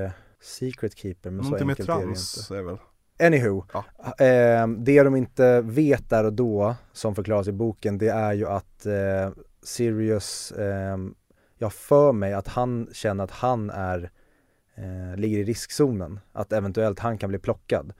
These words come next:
Speaker 1: och då kan han röja deras position.
Speaker 2: Mm.
Speaker 1: Så att han råder Lily och James att ge den till Peter Pettigrew istället.
Speaker 2: Ja.
Speaker 1: Så att han är deras, jag tror att det heter Safekeeper.
Speaker 2: Mm,
Speaker 1: Men
Speaker 2: kanske.
Speaker 1: ja, det
Speaker 2: Mm.
Speaker 1: heter säkert någonting annat. Någon sitter och skriker nu som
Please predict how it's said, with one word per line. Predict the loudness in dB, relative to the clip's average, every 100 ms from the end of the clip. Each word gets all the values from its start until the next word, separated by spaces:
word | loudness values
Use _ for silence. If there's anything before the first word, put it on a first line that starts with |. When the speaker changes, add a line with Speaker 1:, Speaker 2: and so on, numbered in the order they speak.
| _
Speaker 1:
och | -10 -8
då | -4
kan | -4
han | -2
röja | -2 -2 -2
deras | -4
position. | -6 -10 -4 -4 -4 -12 -8
Speaker 2:
Mm. | -8 -8 -8
Speaker 1:
Så | -8
att |
han | -4 -2 -2
råder | 0 0 0 0 -2
Lily | -2 -4 -4
och | -4
James | -2 -2 -4 -8
att | -10 -8
ge | -6 -6
den | -6
till | -10
Peter | -10 -6
Pettigrew | -2 -2 -2 -6
istället. | -6 -6 -4
Speaker 2:
Ja. | -4 -6
Speaker 1:
Så | -12
att | -12
han | -4 -2 -2 -4
är | -6
deras, | -4 -4 -4 -10 -18 -12
jag | -2
tror | 0
att |
det | 2
heter | 0 -2
Safekeeper. | -8 -10 -8 -8 -10 -12 -12 -10 -12 -12 _ _ _
Speaker 2:
Mm, | -12 -12 -6
Speaker 1:
Men | -4 -4
Speaker 2:
kanske. | 0 0
Speaker 1:
ja, | 0 -2 _
det | -4 -2
Speaker 2:
Mm. | 0
Speaker 1:
heter | -2
säkert | -4 -4
någonting | -6 -8 -8
annat. | -8 -10
Någon | -10 -10
sitter | -10 -12
och | -12
skriker | -10 -10 -10
nu | -12
som | -12 -14